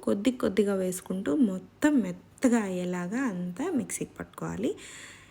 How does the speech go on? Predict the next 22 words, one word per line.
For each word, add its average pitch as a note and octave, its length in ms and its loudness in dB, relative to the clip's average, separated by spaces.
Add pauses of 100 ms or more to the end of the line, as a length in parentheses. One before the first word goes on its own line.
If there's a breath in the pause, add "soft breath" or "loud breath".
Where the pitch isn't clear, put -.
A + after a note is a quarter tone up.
(320 loud breath)
గట్టిగా B3 280 6
అనిపిస్తే A3+ 720 2 (140)
కాసిన్ని G#3 680 2
నీళ్ళు, G#3 420 4
అవి F#3 300 -2
కూడా F#3+ 280 -2
మనం B3 340 6
కాచి A3+ 600 0
చల్లారబెట్టుకున్న G3+ 880 -2
నీళ్ళు F#3+ 300 -2
మాత్రమే F3+ 640 -4
వాడాలి. F#3 540 0 (360 loud breath)
నార్మల్ F#3 400 -2
వాటర్ F3+ 360 -4
వాడితే F3 560 -2 (280 loud breath)
చెడిపోయే F#3 600 -2 (100)
ఛాన్స్ F3 300 -2
ఉంటుంది. F3 500 -2
So D#4+ 140 -4
కాచి G3+ 420 -2 (100)
చల్లారించుకున్న F3+ 800 -4
నీళ్ళే F3 420 0